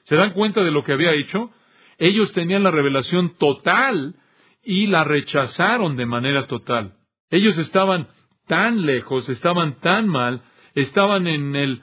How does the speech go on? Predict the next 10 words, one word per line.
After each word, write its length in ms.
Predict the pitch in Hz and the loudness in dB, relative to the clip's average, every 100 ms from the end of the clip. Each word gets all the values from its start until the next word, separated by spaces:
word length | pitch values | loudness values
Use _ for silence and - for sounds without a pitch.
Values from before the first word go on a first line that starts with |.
| _ _ _ _ | _ _ _ _
polo 320 | 180 190 190 | 2 4 2
opuesto, 920 | 185 - 151 - 175 233 196 - 135 | 0 0 -2 0 0 2 0 -4 -2
y 60 | 135 | -2
Jesús 360 | 139 120 170 | -2 -2 -4
dice, 480 | 147 151 143 123 127 _ _ _ | -2 -2 0 0 -2 _ _ _
"Se 160 | - 131 | -6 -4
acabó. 480 | 123 131 123 98 _ _ _ _ - | 0 2 0 -4 _ _ _ _ -8
No 340 | 127 143 175 | 0 2 4
hay 120 | 180 | 2
manera 680 | 156 131 127 156 185 202 214 | -2 -4 -2 0 0 -2 -4